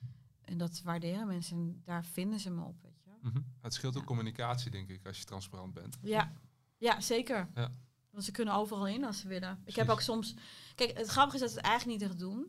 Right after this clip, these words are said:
Speaker 2: Nee.
Speaker 1: want ik had
Speaker 2: Nee.
Speaker 1: gewoon geen tijd.
Speaker 2: <laughs>
Speaker 1: Maar ik heb wel eens gehad dat een klant zei van, "Hey, in die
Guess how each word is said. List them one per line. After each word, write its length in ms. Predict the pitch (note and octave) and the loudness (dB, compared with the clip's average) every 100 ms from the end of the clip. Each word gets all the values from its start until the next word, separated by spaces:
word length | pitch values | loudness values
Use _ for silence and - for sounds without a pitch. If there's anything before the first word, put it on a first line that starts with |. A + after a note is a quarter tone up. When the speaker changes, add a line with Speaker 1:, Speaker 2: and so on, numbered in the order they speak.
| E4 | -4
Speaker 2:
Nee. 280 | G#2+ G2+ F#2 | 0 0 0
Speaker 1:
want 120 | F2 | -4
ik 60 | |
had 120 | F3 F3 | -4 -2
Speaker 2:
Nee. 100 | D#3+ | 0
Speaker 1:
gewoon 180 | F3 | 0
geen 160 | E3+ E3+ | 0 4
tijd. 340 | E3+ E3 A3 - | 4 4 -2 -6
Speaker 2:
<laughs> 80 | F#3 - - - - | -10 -10 -12 -16 -16
Speaker 1:
Maar 220 | - G3+ G#3 | 2 4 4
ik 120 | G#3+ | 4
heb 160 | B3+ D#4+ | 2 6
wel 100 | G#3+ | 4
eens 140 | G3+ | 4
gehad 180 | - G3 | 2 0
dat 100 | G3 | 0
een 80 | F#3+ | 0
klant 300 | G3 F#3+ F#3+ | 0 0 -2
zei 140 | F3+ | -4
van, 120 | F#3+ | -2
"Hey, 360 | A#3+ D4+ D#4+ B3+ | -2 0 0 -2
in 140 | A#3+ | -2
die 120 | A#3+ | -2